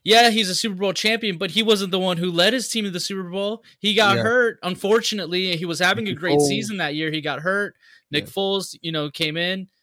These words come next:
Speaker 1: and obviously the, the rest is history. Um, eh, but ever since he came back from that injury, he just ne-, he just never looked the same. There's a reason why they got rid of him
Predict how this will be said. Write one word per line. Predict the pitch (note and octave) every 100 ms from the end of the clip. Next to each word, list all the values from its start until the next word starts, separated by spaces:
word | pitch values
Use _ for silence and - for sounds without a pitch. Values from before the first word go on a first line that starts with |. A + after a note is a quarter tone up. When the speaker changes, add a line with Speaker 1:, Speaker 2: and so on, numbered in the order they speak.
| _ _ _
Speaker 1:
and | C3 C#3 C3+ A#2
obviously | - B2+ B2 C#3 C3+ B2+ B2
the, | C#3
the | B2+ C3+
rest | D3 C#3+
is | C#3+
history. | D#3+ G3+ - C3 G#2+ G#2 - - _ -
Um, | D3 C3+ B2+ - _ _ _ _ -
eh, | F3+ E3+ D#3
but | F#3+
ever | F#3 A3
since | A#3 A#3+
he | A3+
came | A3 A3+ G#3
back | G#3+ A3+
from | A3
that | G3+ G3+
injury, | B3 B3 A3+
he | G#3 G3
just | F#3+
ne-, | G3+ F#3
he | F3 F3 _
just | - D3
never | F#3+ F3+
looked | F3
the | D#3
same. | G3+ G#3+
There's | E3+ F3+
a |
reason | C#3+ G#3+ A#3 A#3+ E3+
why | G3+ C#4 F4
they | A3
got | G3 E3
rid | G3
of | A#3+
him | G3+ F3+